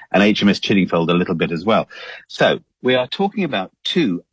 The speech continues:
unbelievably high-tech, expensive mine hunters with extraordinary capabilities of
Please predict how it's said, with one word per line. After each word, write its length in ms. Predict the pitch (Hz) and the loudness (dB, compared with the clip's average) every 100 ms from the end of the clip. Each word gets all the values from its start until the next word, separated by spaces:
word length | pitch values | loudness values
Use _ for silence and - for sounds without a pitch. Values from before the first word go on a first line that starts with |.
| _ | _
unbelievably 960 | 143 170 175 165 170 143 113 95 90 95 | 0 0 -2 -2 -2 -2 -2 -6 -6 -6
high-tech, 720 | 85 131 131 123 - 90 - - | -2 2 2 0 -2 -2 -2 -4
expensive 800 | 95 - - 123 110 - 98 85 | -4 -4 -2 4 4 4 0 4
mine 420 | 90 120 135 123 | 6 6 6 4
hunters 640 | 98 78 71 78 87 104 - - - - - | 2 -4 -6 -6 -6 -8 -10 -10 -8 -8 0
with 120 | 110 | 4
extraordinary 1300 | 113 - - - - - 156 190 170 143 107 95 85 | 4 2 -4 -6 -8 0 2 4 4 4 4 2 -2
capabilities 800 | - 117 107 98 101 - 90 82 | -4 -2 0 0 0 -2 -4 -4
of 120 | 82 | -8